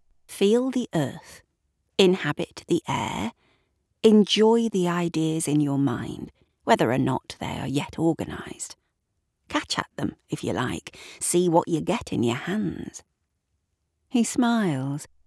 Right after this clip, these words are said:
more inwardly than visibly, but his face is golden with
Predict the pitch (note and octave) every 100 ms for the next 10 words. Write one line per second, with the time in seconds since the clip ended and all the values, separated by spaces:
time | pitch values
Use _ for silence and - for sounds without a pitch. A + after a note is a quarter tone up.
0 | _ A3+ A3 - A3 G#3+ G3 E3+ D#3 C#3
1 | C3+ C#3+ C#3+ D3 F3+ E3+ D3 - C3+ C#3+
2 | _ _ _ _ - - A3 G#3 - A3
3 | A3+ - - G#3 G#3 F3 E3+ F3+ F#3+ D3+
4 | D3 C#3+